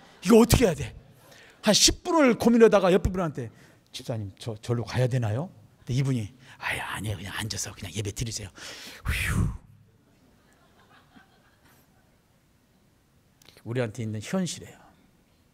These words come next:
더더군다나 우리는 말이에요. 코에 바람이 다 들어있어요.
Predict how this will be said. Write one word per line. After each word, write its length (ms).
더더군다나 540
우리는 320
말이에요. 680
코에 240
바람이 380
다 160
들어있어요. 420